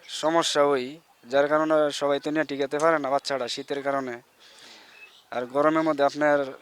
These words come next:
এটা চাহিদাটা বেশি থাকে, কেন গরমে এটার সুস্থতা থাকে অনেক।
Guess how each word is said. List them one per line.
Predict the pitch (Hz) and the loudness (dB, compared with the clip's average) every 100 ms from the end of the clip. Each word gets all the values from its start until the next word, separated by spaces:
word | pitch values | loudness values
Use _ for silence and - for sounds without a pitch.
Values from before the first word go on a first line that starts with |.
| - | -16
এটা | 123 131 135 131 | -4 0 2 2
চাহিদাটা | 147 151 143 147 | 0 2 2 2
বেশি | 151 143 | 0 -2
থাকে, | 135 147 143 147 175 - - - - | -2 -2 -2 -6 -10 -20 -20 -20 -14
কেন | 127 127 139 | -10 -6 -6
গরমে | 127 143 156 156 139 | 0 2 4 2 2
এটার | 139 139 135 | 2 2 0
সুস্থতা | 131 143 135 131 131 131 | -6 -10 -10 -6 -4 -2
থাকে | 135 131 | -2 -2
অনেক। | 135 120 | -2 -6